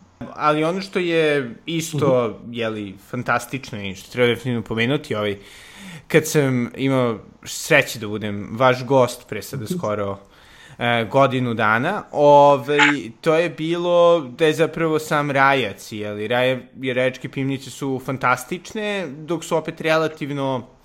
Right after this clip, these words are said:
Speaker 1: i dalje, nažalost, neotkrivene. Ovaj,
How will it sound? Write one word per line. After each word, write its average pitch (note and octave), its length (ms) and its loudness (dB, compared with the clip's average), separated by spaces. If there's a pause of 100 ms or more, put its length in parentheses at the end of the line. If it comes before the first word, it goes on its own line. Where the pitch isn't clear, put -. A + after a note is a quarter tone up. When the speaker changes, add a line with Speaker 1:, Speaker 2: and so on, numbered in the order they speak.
(600)
Speaker 1:
i D3+ 140 -4
dalje, C#3+ 380 4
nažalost, A#2+ 800 -6
neotkrivene. C3+ 1000 -4 (240)
Ovaj, C#3+ 520 2